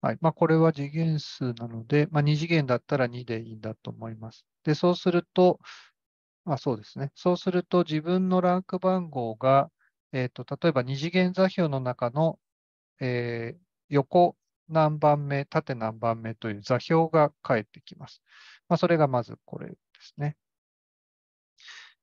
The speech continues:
で、まあ、実際に便利なのはこっちの方ですけれども、エムピーアイカートシフトというもので、まあ、これで自分の通信相手を、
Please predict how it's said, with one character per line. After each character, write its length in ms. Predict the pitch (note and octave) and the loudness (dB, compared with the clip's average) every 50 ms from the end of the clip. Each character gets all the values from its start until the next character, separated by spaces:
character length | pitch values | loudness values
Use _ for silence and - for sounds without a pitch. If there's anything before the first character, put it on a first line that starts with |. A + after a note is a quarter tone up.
| _ - | _ -2
で、 260 | E3 E3 E3 E3 - _ | 2 2 2 2 0 _
ま 100 | F3 E3+ | 0 0
あ、 40 | D#3+ | 2
実 180 | - D#3 D#3 - - - - | 2 0 0 -2 -4 -2 2
際 280 | G3+ G3+ G3+ G3+ G3+ G3+ | 4 4 4 4 4 2
に 320 | G3 G3 G3 F#3+ F#3+ - _ _ _ _ _ _ _ | 2 2 2 0 -2 -6 _ _ _ _ _ _ _
便 180 | F3 F#3 F3+ E3+ | -2 -2 -2 -2
利 100 | D3 B2 | -4 -6
な 120 | A#2 A2+ | -6 -6
の 120 | A2 A2 G#2+ | -6 -6 -8
は 40 | - | -8
こ 140 | - A#2 G#2+ | -8 -8 -10
っ 60 | - _ | -8 _
ち 160 | - - A#2+ | -12 -10 -8
の 120 | A#2 A#2 A#2 | -8 -8 -6
方 240 | - B2+ A#2 G#2+ | -4 -4 -4 -4
で 140 | G2+ A2+ A2 | -6 -8 -12
す 140 | - - - | -14 -16 -14
け 120 | - - | -12 -12
れ 100 | A2 A#2+ | -10 -10
ど 120 | - A#2+ B2+ | -10 -10 -2
も、 280 | C#3+ D#3 D#3+ - - - | 2 2 2 2 2 -2
エ 100 | D#3 C#3+ | -4 -2
ム 160 | D3 D#3+ E3+ | 0 0 -2
ピ 260 | - - - F3 F3 E3+ | -4 -6 -8 -6 0 2
ー 100 | E3+ E3 | 2 2
ア 40 | |
イ 80 | E3 - | 2 0
カ 220 | - - D#3+ D#3 | 0 0 2 2
ー 20 | D#3 | 2
ト 160 | - - D3+ | 2 -2 -4
シ 200 | D3 - - D3+ | -4 -4 -6 -8
フ 140 | C#3+ - - _ _ | -8 -10 -14 _ _
ト 140 | - C#3+ - _ - | -14 -14 -14 _ -16
と 120 | - - | -18 -18
い 140 | - - - | -16 -16 -18
う 80 | - - - | -20 -18 -16
も 120 | - - | -16 -14
の 180 | E3 D#3 - - | -14 -14 -14 -2
で、 300 | - D3+ D#3 D#3+ E3 - _ _ _ _ _ _ _ - | 2 2 2 2 2 -2 _ _ _ _ _ _ _ -2
ま 80 | E3+ - | -2 0
あ、 20 | |
こ 120 | - F3 | 2 4
れ 120 | F3 F3+ F3+ | 4 4 4
で 300 | - F3+ F3+ F3 - - - | 4 4 4 4 2 0 -2
自 120 | D3 D#3+ | -2 0
分 240 | D#3 F3 F3+ F3+ F3+ | 2 2 2 2 2
の 120 | F3+ E3+ | 2 0
通 260 | - - - E3 E3 | 0 -2 -2 -2 -2
信 320 | D#3+ - - E3+ E3 E3 E3 | -2 -2 -4 -2 0 2 2
相 200 | D#3+ D#3+ D3+ C3+ | 4 4 2 0
手 220 | - _ - G#2+ G#2+ | -2 _ -6 -6 -6
を、 200 | G2+ G2+ - | -6 -8 -10